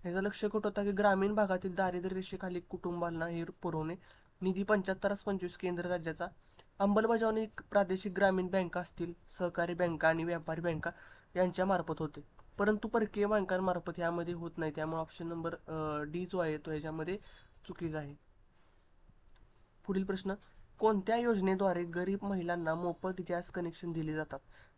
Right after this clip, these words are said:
तर उज-, उ-, उज्ज्वला योजना जी आहे, पर्याय क्रमांक एक यामध्ये बरोबर आहे. उज्ज्वला योजनेअंतर्गत ही, अ, जी आहे ती मोफत गॅस कनेक्शन दिले जातात. प्रधानमंत्री उज्ज्वला योजना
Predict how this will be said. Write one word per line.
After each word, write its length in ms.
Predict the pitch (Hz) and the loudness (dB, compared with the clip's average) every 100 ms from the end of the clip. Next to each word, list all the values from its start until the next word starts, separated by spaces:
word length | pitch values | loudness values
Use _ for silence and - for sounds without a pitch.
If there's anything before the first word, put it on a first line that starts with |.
| - | -4
तर 120 | 196 208 196 | -4 -2 0
उज-, 220 | 196 185 | 0 2
उ-, 160 | 190 185 | 0 2
उज्ज्वला 400 | 196 175 185 190 | 0 2 2 2
योजना 320 | 196 175 175 | 2 0 -2
जी 140 | 170 180 | -2 -4
आहे, 320 | 160 175 - _ | -6 -8 -14 _
पर्याय 240 | 170 165 165 | -8 -6 -6
क्रमांक 440 | 170 165 160 170 - | -4 -4 -4 -6 -8
एक 200 | 160 160 | -8 -8
यामध्ये 420 | 175 156 156 156 156 | -6 -4 -4 -4 -4
बरोबर 340 | 156 156 151 | -4 -4 -6
आहे. 100 | 156 - - - - | -8 -12 -20 -12 -6
उज्ज्वला 380 | 180 175 180 185 | -4 -2 0 0
योजनेअंतर्गत 680 | 175 170 175 170 160 165 170 | 2 2 2 0 -4 -6 -8
ही, 260 | - 175 170 | -10 -8 -8
अ, 220 | 170 160 160 | -8 -6 -6
जी 140 | 160 | -8
आहे 140 | 151 | -10
ती 180 | 147 170 - | -10 -10 -6
मोफत 340 | 175 165 165 170 | -6 -4 -4 -4
गॅस 200 | 165 - | -4 -4
कनेक्शन 380 | 170 160 170 | -6 -6 -6
दिले 160 | 165 160 | -6 -6
जातात. 240 | 156 165 - - - - - | -8 -10 -12 -16 -20 -20 -4
प्रधानमंत्री 680 | 175 175 190 196 185 190 196 | 0 2 2 2 0 2 2
उज्ज्वला 360 | 196 170 180 180 | 2 2 0 0
योजना 320 | 170 165 | 0 -2